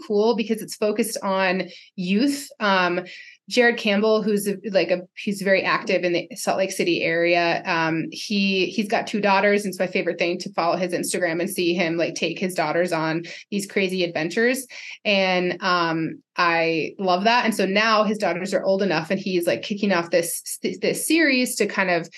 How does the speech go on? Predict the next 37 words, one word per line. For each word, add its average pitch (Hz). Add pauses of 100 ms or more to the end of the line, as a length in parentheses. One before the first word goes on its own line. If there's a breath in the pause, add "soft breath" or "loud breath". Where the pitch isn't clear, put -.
(260 loud breath)
target, 233
um, 196
young 214
girls, 202
especially, 226
but 208
just 202
youth. 190 (380 loud breath)
Um, 196 (100)
and 196
it 226
basically 233
trying 202
to 208
share 202 (200)
tools, 202
um, 180 (440 loud breath)
um, 165
for 214
endurance 208
and, 196
and 208
how 190
to 196
handle 196
adversity 220
and 196
how 190
that 185
can 208
actually 185
help 185
create 190
a 180
mindset 180
for 190
determination. 175